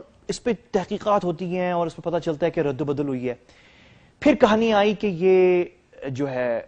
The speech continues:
لوگ پکڑ دکڑ ہونی تھی، لیکن پکڑ دکڑ نہیں ہوئی، الٹا یہ ہوا کہ ایف آئی اے نے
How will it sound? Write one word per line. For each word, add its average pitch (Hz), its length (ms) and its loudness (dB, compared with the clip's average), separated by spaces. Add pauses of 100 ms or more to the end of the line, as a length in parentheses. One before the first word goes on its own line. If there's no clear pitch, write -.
(140)
لوگ 143 220 -4
پکڑ 156 280 -2
دکڑ 165 240 0
ہونی 143 260 -2
تھی، 180 200 -6 (440)
لیکن 147 240 -2
پکڑ 233 420 0
دکڑ 202 140 2
نہیں 185 180 -2
ہوئی، 208 220 -4 (100)
الٹا 196 220 2
یہ 220 200 6
ہوا 175 240 8
کہ 180 160 0 (100)
ایف 220 200 -2
آئی 240 220 0
اے 202 100 -2
نے 113 200 -8